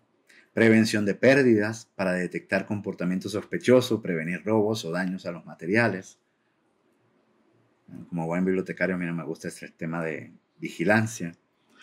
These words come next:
Y no sé si vieron por ahí en, en Twitter, bueno, X, Edward Snowden decía de cierto, cierta figura importante de la N S A que, que han contratado en OpenAI.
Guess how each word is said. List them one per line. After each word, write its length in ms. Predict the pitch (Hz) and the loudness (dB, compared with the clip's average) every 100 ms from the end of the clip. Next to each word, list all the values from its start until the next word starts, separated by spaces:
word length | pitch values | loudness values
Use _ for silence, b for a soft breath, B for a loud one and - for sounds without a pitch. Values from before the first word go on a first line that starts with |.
| B B | B B
Y 80 | - | -4
no 100 | 85 | -2
sé 120 | 85 | -2
si 140 | 92 101 | -2 0
vieron 240 | 95 101 | 2 0
por 160 | 98 87 | 0 0
ahí 360 | 82 92 95 | 2 0 0
en, 280 | 87 82 78 - | -2 -6 -10 -12
en 440 | 85 73 62 - - | -12 -12 -14 -12 2
Twitter, 380 | 117 117 90 | 2 2 -6
bueno, 320 | 80 85 76 - | -6 -6 -8 -6
X, 540 | 117 117 110 95 - - _ _ _ _ _ - | -2 -2 -4 -12 -14 -18 _ _ _ _ _ -6
Edward 280 | 98 101 92 | 0 2 0
Snowden 500 | 95 95 95 95 87 | -2 -4 -4 -6 -6
decía 560 | 80 - 87 87 80 71 | -10 -8 -6 -4 -6 -8
de 280 | 67 - 117 _ _ _ _ _ _ _ B B B B B | -14 -18 -20 _ _ _ _ _ _ _ B B B B B
cierto, 880 | - 90 87 - 98 82 - - _ _ _ _ _ _ _ _ b b b b | -4 -2 -2 -2 -2 -2 -6 -12 _ _ _ _ _ _ _ _ b b b b
cierta 280 | - 107 117 | 2 4 6
figura 340 | 113 107 110 | 6 6 4
importante 580 | 117 104 90 101 98 113 | 2 0 -2 -4 0 0
de 120 | 95 | 2
la 240 | 90 85 | 0 -2
N 160 | 92 107 | -2 -4
S 220 | 113 110 | -4 -4
A 200 | 101 107 | -2 -2
que, 400 | 113 110 85 - - | -2 -6 -6 -8 -12
que 140 | 82 | -10
han 220 | 80 90 | -8 -8
contratado 600 | 92 95 82 80 87 95 | -6 -6 -6 -6 -4 -2
en 120 | 90 | -4
OpenAI. 680 | 87 87 95 87 87 107 107 | -4 -4 -4 -2 0 0 -2